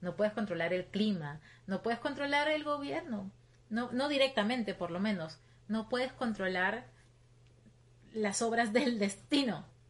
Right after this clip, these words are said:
no puedes controlar muchas cosas, pero sí puedes controlar todo lo que está dentro de ti.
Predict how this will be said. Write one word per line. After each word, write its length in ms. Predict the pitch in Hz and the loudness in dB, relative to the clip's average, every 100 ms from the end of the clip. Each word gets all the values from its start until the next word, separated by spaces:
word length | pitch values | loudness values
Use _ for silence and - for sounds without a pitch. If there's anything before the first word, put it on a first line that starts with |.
| - | -18
no 180 | 185 190 | -8 -8
puedes 260 | - 240 247 | -4 -4 -2
controlar 440 | 247 202 185 190 | -4 -2 -2 -2
muchas 320 | 196 202 190 | -4 -4 -8
cosas, 320 | - - - 175 | -12 -14 -12 -8
pero 140 | 175 | -6
sí 160 | 175 208 | -6 -6
puedes 240 | 214 214 | -6 -6
controlar 540 | - 196 175 170 180 190 - - - - | -4 -4 -4 -6 -6 -8 -18 -20 -20 -12
todo 260 | - 226 220 | -4 -2 0
lo 120 | 190 | -2
que 60 | 175 | -6
está 220 | 156 165 | -8 -6
dentro 260 | 165 156 156 | -6 -6 -6
de 140 | 156 | -6
ti. 200 | - 160 | -10 -18